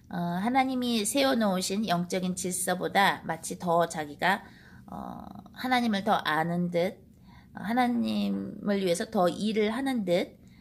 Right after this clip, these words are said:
어, 그런 식으로, 어, 미리암이 하나님 앞에서 영적인 교만의 죄를 졌을 때에 하나님은 죽을 병인 그런, 어, 문둥병이라는 병을 내리신 것이지요. 그러면,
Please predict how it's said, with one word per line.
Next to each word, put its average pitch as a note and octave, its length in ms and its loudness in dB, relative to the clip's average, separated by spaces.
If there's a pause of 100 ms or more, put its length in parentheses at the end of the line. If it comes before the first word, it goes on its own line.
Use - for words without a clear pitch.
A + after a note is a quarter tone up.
(180)
어, F#3 140 0
그런 C4+ 280 4
식으로, B3+ 640 4 (260)
어, E3+ 580 -2
미리암이 G#3 1040 2
하나님 C#4 420 -2
앞에서 G#3 360 -2
영적인 G#3 440 2
교만의 F#3+ 440 2
죄를 E3+ 260 2
졌을 F3 380 -4
때에 E3+ 500 2 (240)
하나님은 C4+ 480 -2
죽을 A#3+ 440 -2
병인 F#3 540 -2
그런, E3+ 420 -2
어, D3+ 120 -2
문둥병이라는 G3+ 920 0
병을 D#3 340 -4
내리신 F3+ 340 -2
것이지요. D#3+ 800 -4 (180)
그러면, C4 680 2